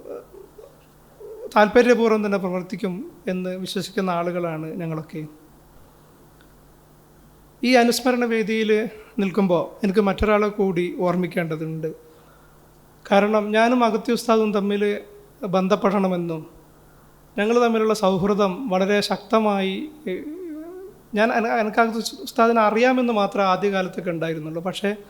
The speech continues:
അതൊരു സൗഹൃദത്തിൻ്റെയും ആത്മബന്ധത്തിൻ്റെയും ഒക്കെ, ഏ, ഏ, രീതിയിലേക്ക് മാറണമെന്ന്, ഏ,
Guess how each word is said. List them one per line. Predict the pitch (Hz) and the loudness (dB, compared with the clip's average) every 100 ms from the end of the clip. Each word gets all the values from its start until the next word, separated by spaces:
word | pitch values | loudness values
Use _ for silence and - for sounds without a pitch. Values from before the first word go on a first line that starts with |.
| - - - | -20 -20 -2
അതൊരു | 196 214 | 2 4
സൗഹൃദത്തിൻ്റെയും | 220 214 233 254 262 240 240 226 220 214 | 6 6 6 6 4 2 -2 0 2 0
ആത്മബന്ധത്തിൻ്റെയും | 202 220 226 254 247 226 233 - 214 208 202 196 226 - - - - - 202 | 2 2 2 2 2 2 -2 -4 -2 0 0 -4 -8 -14 -20 -20 -20 -8 -6
ഒക്കെ, | 196 214 196 - - - | -2 -2 -2 -4 -14 -10
ഏ, | 185 180 175 - - - - - _ - - - - - 403 - - | -8 -6 -10 -12 -20 -20 -20 -20 _ -20 -20 -20 -20 -20 -20 -16 -8
ഏ, | 185 180 180 277 269 269 247 185 | -6 -6 -8 -10 -12 -12 -8 -4
രീതിയിലേക്ക് | 214 220 220 208 208 | -2 0 2 2 0
മാറണമെന്ന്, | 185 185 202 226 208 202 185 180 - - - - - - _ - | 0 2 2 2 0 -2 -4 -8 -12 -20 -20 -20 -20 -20 _ -12
ഏ, | - | -6